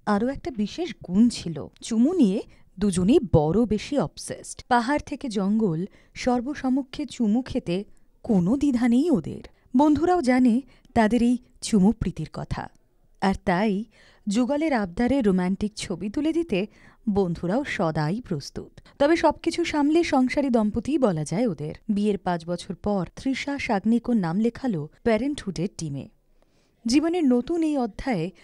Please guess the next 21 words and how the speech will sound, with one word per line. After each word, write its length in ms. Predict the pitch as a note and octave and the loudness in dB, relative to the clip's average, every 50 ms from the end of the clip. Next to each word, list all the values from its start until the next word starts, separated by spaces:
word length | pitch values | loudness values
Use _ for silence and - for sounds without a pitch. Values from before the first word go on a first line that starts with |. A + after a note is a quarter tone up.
| - - - - | -20 -18 -8 0
মন 280 | A3+ A#3 B3+ C#4 D4 D4 | 2 4 4 4 2 0
থেকে 240 | - D4+ - - D4+ | -4 -6 -6 -6 -8
খুশি 340 | - - C#4 B3 - D4+ D4+ | -6 -4 -4 -2 0 0 0
হলেও 360 | B3 D#4 D#4 B3+ F#3 D#3 E3 _ _ _ _ _ _ _ _ _ - | 2 2 2 2 2 0 -2 _ _ _ _ _ _ _ _ _ -18
কোথাও 460 | - - B3 C4 B3+ - - F4 F4 | -8 -6 -6 -6 -6 -8 -6 -4 -4
যেন 200 | D4+ E4+ E4+ E4+ | -4 -4 -6 -6
তাল 380 | E4+ _ - G3 D#3+ D#3 D#3+ D#3+ | -6 _ -4 -2 0 0 -2 -2
কাটছিল। 580 | - D#3+ - C3+ - - - - D#3+ - F#2+ - - _ _ - | -4 -6 -10 -12 -12 -12 -10 -8 -8 -10 -10 -14 -18 _ _ -2
তা 80 | - A#3+ | -2 -2
বুঝতে 360 | G#3+ G3+ D4 D4+ - - F4 | 0 -2 -6 -8 -4 -6 -6
পারছিল 400 | F4 F4 E4 D#4+ - - E4+ D#4+ | -4 -4 -4 -4 -4 -6 -6 -4
ওরা 200 | F#4 D#4+ C#4 C4 | -2 2 2 2
দুজনেই। 600 | E3+ F#3 F3+ D#3+ D#3+ D3+ C#3 C#3 C#3 C3 C#3+ - - - - _ _ _ _ _ _ - | 2 0 -4 -4 -4 -6 -6 -6 -8 -10 -12 -16 -20 -20 -20 _ _ _ _ _ _ -4
কেজো 320 | - C#4+ C#4 B3 D#4 E4+ E4 | 0 2 2 4 2 0 0
জীবন 420 | A3 C4+ C#4 A3+ C#4+ D#4 F4 F4+ | 2 0 0 0 0 0 0 0
আর 120 | E4 D#4 | 0 0
বাচ্চার 460 | B3+ G#3+ G#3+ G3+ - - - C4+ B3+ A#3+ | 2 0 0 -2 -2 -2 0 2 2 4
ন্যাপি 360 | G#3 F#3 F3+ - - D#4 D#4 | 4 2 0 0 -2 -4 -4
চেঞ্জের 380 | - - D#4 D4+ C#4+ C#4 D#4 | -2 -2 -2 0 0 2 2
মধ্যেখানে 580 | A#3+ G#3 G3 F#3+ - - A#3 - B3 B3 A#3+ B3+ | 2 2 0 -2 -4 -10 -10 -6 -4 -2 -2 -2
পড়ে 360 | B3+ - A#3+ G#3+ F3+ D3+ D#3 | -2 -2 -2 -2 -2 -6 -8